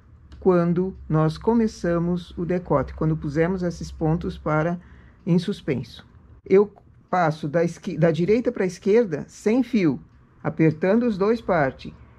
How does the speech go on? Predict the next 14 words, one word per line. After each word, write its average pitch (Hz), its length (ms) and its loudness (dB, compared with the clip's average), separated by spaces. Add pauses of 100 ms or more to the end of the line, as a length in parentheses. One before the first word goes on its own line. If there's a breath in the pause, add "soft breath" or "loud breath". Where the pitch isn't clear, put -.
(120)
e 220 180 2
trago 175 640 0
um 262 260 2 (680)
número 190 520 4 (180)
pra 226 200 2
baixo 190 440 0
da 151 120 -4
cartela. 135 420 -2
Era 190 180 4
no 202 140 2
quatro, 170 680 -2
coloco 175 440 0
no 214 100 2
três, 190 400 0